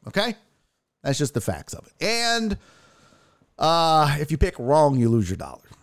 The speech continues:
And if you get in this week 'cause you didn't enter last week or send your money, you lose a dollar for last week. So three dollars is gonna go to the winner's pool. But every time you lose a dollar, it goes into the winner's pool, and that will be split.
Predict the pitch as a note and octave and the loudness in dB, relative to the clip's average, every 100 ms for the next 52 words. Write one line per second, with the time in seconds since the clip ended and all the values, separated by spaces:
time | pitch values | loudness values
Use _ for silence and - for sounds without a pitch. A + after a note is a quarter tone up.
0 | - F#3 G3+ E3+ F3+ D#3 C#3+ D#3 F#3 F#3 | -6 -4 0 0 -2 -2 -4 0 0 0
1 | F3 D#3+ F#3 D3+ D#3 - B2+ C#3 D3+ C#3 | -2 -2 -2 0 -2 0 -2 0 -2 -2
2 | D3 D#3 B2 B2+ C#3+ D#3+ D#3+ B2 - C#3 | -2 0 -2 -2 -4 -4 -4 -4 -2 0
3 | C3 B2+ C#3+ D#3 C#3+ B2+ C3+ C#3+ C#3 B2 | 0 0 0 -2 -4 0 4 4 4 2
4 | A#2 A2 - F2+ C#2 - - - - G2 | 2 0 -2 -6 -8 -12 -14 -18 -14 -12
5 | F2 C#3 D3 B2 A#2+ G2+ G2 G#2+ G2+ G2 | -4 0 2 2 2 0 -6 -6 -6 -6
6 | F2+ F#2 E2+ - G2 E2 B2+ F3+ F#3+ F#3+ | -6 -10 -12 -12 -10 -6 -2 -2 0 -2
7 | E3+ D#3 D#3 C#3 C3 C3+ C3 G#2 A#2+ A2 | 0 0 2 2 0 0 -2 -4 -4 -4
8 | A2+ G2+ F#2+ F#2+ F#2 - G2+ G2 F2+ - | -4 -6 -6 -8 -10 -8 -6 -4 -6 -14
9 | _ - A#2 B2+ A#2+ A2 A2+ - B2 A2 | _ -8 -4 -4 -4 -6 -6 -4 -2 -4